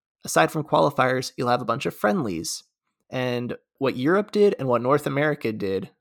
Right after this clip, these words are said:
I don't know if anyone else did this, they now have the Nations League. So in place of friendlies,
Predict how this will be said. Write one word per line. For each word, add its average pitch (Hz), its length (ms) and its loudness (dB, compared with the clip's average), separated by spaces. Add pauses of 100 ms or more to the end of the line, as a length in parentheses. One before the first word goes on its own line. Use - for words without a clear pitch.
(240)
I 143 60 0
don't 143 100 2
know 147 100 4
if 123 100 2
anyone 123 260 0
else 95 220 -4
did 101 180 -12
this, 95 300 -6 (280)
they 127 120 0
now 123 160 0
have 123 160 -2
the 139 60 2
Nations 147 520 -2
League. 92 300 -6 (120)
So - 160 2
in 127 120 -2
place 202 420 0
of 131 380 2
friendlies, 131 920 -2